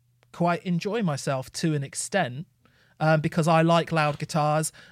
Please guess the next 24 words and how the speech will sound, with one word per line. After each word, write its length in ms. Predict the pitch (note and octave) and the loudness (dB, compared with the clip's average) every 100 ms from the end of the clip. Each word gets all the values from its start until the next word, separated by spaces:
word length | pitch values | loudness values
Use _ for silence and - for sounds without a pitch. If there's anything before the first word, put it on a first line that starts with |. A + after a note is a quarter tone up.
| - | -2
I 140 | D#3+ | 0
like 280 | D#3+ D#3+ D#3 | 2 2 0
shouty, 840 | - E3+ D3+ D3+ - D3 C#3+ C#3 - | -4 -2 -2 -2 -4 -4 -4 -8 -6
um, 340 | C#3+ C#3+ C#3+ | -6 -4 -6
death 260 | C3+ C#3+ D#3+ | -6 -8 -4
metal-y 320 | D3+ B2+ C#3 | -6 -4 -6
vocals, 560 | C#3+ D3 - D3+ D3+ - - - - | -4 -4 -4 -6 -6 -10 -18 -20 -6
you 120 | F3 | -4
know, 220 | D3 C#3+ D#3 - - | -2 -4 -6 -10 -6
and 260 | A3+ A3+ - _ _ | -4 -4 -10 _ _
Black 220 | A3+ F#3+ G3 | -6 -6 -6
Dahlia 320 | G3 G3+ F#3+ | -8 -8 -8
do 260 | - A3 | -8 -8
this 160 | F#3+ F3+ | -6 -6
stuff 500 | - G3+ F3+ - - _ _ | -4 -4 -4 -8 -20 _ _
well, 640 | B3+ F#3+ G#3+ A3 C#3+ B2 _ _ - | -10 -4 -2 0 -2 -4 _ _ -4
but 320 | F3+ E3 - _ _ E3 | 0 0 0 _ _ -4
I 100 | F3 | -4
just 500 | - G#3 - - - _ _ _ _ _ | -2 -4 -4 -8 -12 _ _ _ _ _
feel 360 | _ G3 F#3 F3 | _ -2 0 2
like 380 | E3 D#3 D3+ - _ - | 2 0 -2 -10 _ -4
as 400 | E3+ E3 C#3 - _ - | -2 0 -4 -10 _ -10
a, 500 | E3 D3+ D3+ D3+ D3 _ _ _ _ _ _ _ _ _ - | -6 -4 -4 -4 -8 _ _ _ _ _ _ _ _ _ -20
uh, 260 | C3 - | -20 -14